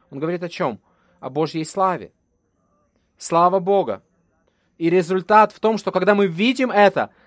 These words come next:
когда мы видим Божью славу, очевидно становится, что это то, что должно, <clears throat> э, двигать нами, это то, что мы должны проповедовать. Мне трудно представить себе кого-то, кто помышлял исти-, о, о, о славе Божьей,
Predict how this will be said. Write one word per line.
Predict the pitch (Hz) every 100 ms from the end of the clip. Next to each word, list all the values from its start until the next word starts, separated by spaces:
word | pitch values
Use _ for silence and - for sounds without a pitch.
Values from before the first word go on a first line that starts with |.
| _
когда | - 156 196
мы | 190
видим | 180 175 214 214 170
Божью | 190 190 202
славу, | 214 202 190 110 - _ _ _ _ _ _ _
очевидно | 170 175 214 214 254 208
становится, | 175 202 240 233 220
что | - 226 226 _ _ _ _ _ _ -
это | 190 220
то, | 214 233
что | 240
должно, | 208 190 196 202 226 _ _
<clears throat> | 185 - 185 165 107 _ _ _ _ _
э, | 151 151 143 -
двигать | 156 165 143 160 254 226 196
нами, | 151 139
это | 143
то, | 156 196
что | 208
мы | 208
должны | 196 175 190
проповедовать. | 208 202 196 214 180 107 - _
Мне | 156 170
трудно | 208 208 196
представить | 175 170 - 190 208 190
себе | - 135 113 104 _ _ _ _ _
кого-то, | 156 170 226 196
кто | 170 _ 175 175 175 170 - -
помышлял | 170 175 - 185 185
исти-, | - 180 - - -
о, | 151
о, | 156 160 151
о | 156
славе | - 175 165
Божьей, | 143 180 220 139 113